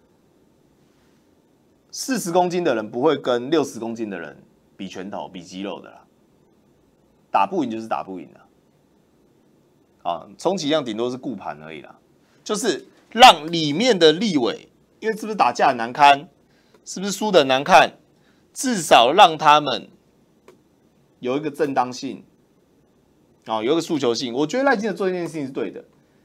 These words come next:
因为本来第一时间呢，大家打打闹闹，然后只觉得民进党立委很蠢而已，很好笑，只知道那个钟嘉宾喜欢去，那个钟嘉宾是那个性暴力犯罪者，啊，就这样子，对不对？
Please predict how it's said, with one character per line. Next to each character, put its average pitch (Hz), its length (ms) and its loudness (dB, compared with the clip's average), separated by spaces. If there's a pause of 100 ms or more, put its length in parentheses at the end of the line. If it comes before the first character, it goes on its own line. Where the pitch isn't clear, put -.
因 262 120 -2
为 285 80 8
本 185 140 2
来 151 120 4
第 240 160 -6
一 247 80 -4
时 180 200 -10
间 180 200 -2
呢， 175 180 0
大 180 180 8
家 175 60 10
打 147 160 6
打 143 140 6
闹 147 160 4
闹， 143 180 2
然 123 40 -6
后 139 160 -2
只 113 100 -14
觉 113 140 -6
得 117 80 -4
民 120 100 -10
进 131 80 -8
党 120 60 -6
立 123 100 -6
委 104 60 -6
很 92 120 -12
蠢 92 340 -14
而 80 120 -18
已， 76 80 -20
很 101 140 -20
好 90 120 -10
笑， 78 320 -10 (1000)
只 117 160 -14
知 156 140 -12
道 165 260 8 (100)
那 160 120 -8
个 135 220 -2
钟 156 200 -6
嘉 160 120 4
宾 151 160 -6
喜 147 140 -12
欢 120 160 -2
去， 131 160 -10 (160)
那 143 100 -12
个 92 460 -8 (120)
钟 151 220 -10
嘉 147 140 4
宾 143 180 -2
是 143 140 -8
那 135 140 -6
个 104 360 -4 (320)
性 - 280 -8
暴 131 160 4
力 123 100 -6
犯 113 160 -4
罪 107 160 -10
者， - 160 -20 (280)
啊， 60 160 -18
就 92 100 -18
这 98 100 -16
样 87 140 -16
子， 73 140 -20 (2750)
对 151 100 0
不 190 60 2
对？ 214 200 2